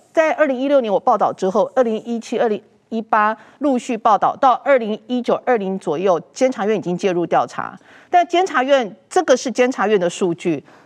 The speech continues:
成立公益信托到底省了多少税？他当时是以公益信托林玉玲基金为例，当时他们的，呃，林玉玲基金在二零一九、二零二零年，他的信托资产是三百零二亿左右。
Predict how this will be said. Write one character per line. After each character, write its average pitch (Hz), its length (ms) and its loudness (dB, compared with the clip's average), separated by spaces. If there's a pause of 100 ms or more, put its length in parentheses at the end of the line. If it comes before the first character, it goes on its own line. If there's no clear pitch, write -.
(260)
成 302 300 2
立 381 180 -2
公 320 180 2
益 320 140 0
信 285 240 -2
托 262 180 2
到 277 220 2
底 202 140 -6
省 - 180 -4
了 156 60 -6
多 208 180 0
少 - 180 -2
税？ - 160 -2
他 220 140 0
当 285 220 -2
时 247 120 -4
是 233 140 -4
以 185 80 -4
公 240 240 -2
益 247 80 -6
信 220 160 -6
托 233 140 0
林 190 120 -2
玉 208 120 -2
玲 170 160 -4
基 180 160 -6
金 180 200 -4
为 135 180 -2
例， 156 220 -6 (440)
当 349 200 0
时 233 300 -4
他 277 160 -2
们 254 180 -2
的， 208 280 0
呃， 180 120 0 (160)
林 220 220 0
玉 277 60 -2
玲 214 160 -2
基 226 160 -6
金 226 120 -4
在 220 220 2
二 240 140 2
零 196 180 -2
一 220 140 -4
九、 202 100 -2
二 208 140 -2
零 196 100 -4
二 208 120 -2
零 180 140 -4
年， 175 140 -4
他 226 80 -6
的 214 60 0
信 220 180 -6
托 214 160 -2
资 214 140 -6
产 139 180 -4
是 214 100 -8
三 196 200 -2
百 160 100 0
零 143 140 -10
二 175 120 0
亿 170 160 -6
左 156 220 -10
右。 165 260 -2